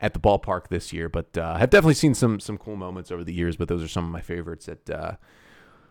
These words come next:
a place that needs some upgrades, and hopefully that lease gets signed. Remember, we are less than two months away from the, uh, lease being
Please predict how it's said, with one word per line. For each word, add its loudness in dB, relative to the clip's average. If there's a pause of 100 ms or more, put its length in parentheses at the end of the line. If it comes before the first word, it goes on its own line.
(120)
a 2
place 10
that 0
needs 4
some 4
upgrades, 2
and -6 (300)
hopefully 2
that 6
lease 2
gets 0
signed. 4
Remember, 2
we 2
are 2
less -2
than -6
two -4
months -6
away 4
from -4
the, 0
uh, 2
lease -4
being -6